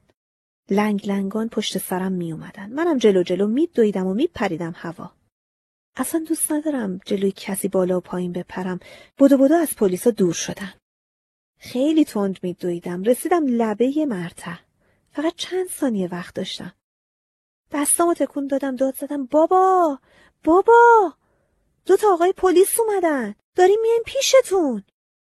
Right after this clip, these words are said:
مترسک منو دید. تراکتور روشن بود،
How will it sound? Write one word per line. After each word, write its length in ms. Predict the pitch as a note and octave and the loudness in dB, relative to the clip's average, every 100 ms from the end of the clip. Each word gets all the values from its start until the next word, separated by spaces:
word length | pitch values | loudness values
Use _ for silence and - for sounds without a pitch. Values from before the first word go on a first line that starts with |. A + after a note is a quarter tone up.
| _ _ - | _ _ -6
مترسک 580 | G#3 G#3+ G#3 B3+ B3 A#3 | -4 -4 -4 -4 -4 -4
منو 240 | G3+ F#3+ | -2 -2
دید. 300 | - G3 _ _ _ _ _ _ _ | -6 -16 _ _ _ _ _ _ _
تراکتور 480 | - G#3+ F#3 - G#3 - | 2 4 4 0 -4 -2
روشن 460 | F3 - G3 F#3 | -2 -4 -4 -6
بود، 260 | - _ | -10 _